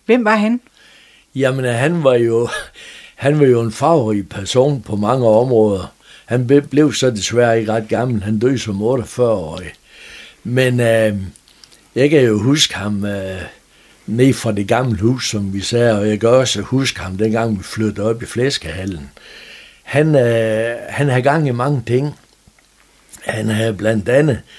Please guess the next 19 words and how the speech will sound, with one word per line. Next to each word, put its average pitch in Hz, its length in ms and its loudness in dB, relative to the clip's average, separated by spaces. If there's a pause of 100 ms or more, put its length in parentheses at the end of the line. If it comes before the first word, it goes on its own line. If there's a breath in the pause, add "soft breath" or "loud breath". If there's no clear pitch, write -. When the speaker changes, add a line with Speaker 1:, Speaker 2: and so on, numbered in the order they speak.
(300 loud breath)
Speaker 2:
gang 120 320 0
i 120 120 2
at 110 140 4
lave 110 200 2
en 92 80 -6
slagterforretning, 104 1160 -4
og 82 180 -12
han 123 260 -2
havde 107 180 0
gang 120 380 0
i 117 140 2
at, 95 100 -2 (1120 loud breath)
at 123 80 -4
have 120 160 0
en 104 60 -6
fiskekutter, 127 1120 0
og 113 280 -4
han, 135 300 0
øh, 104 400 0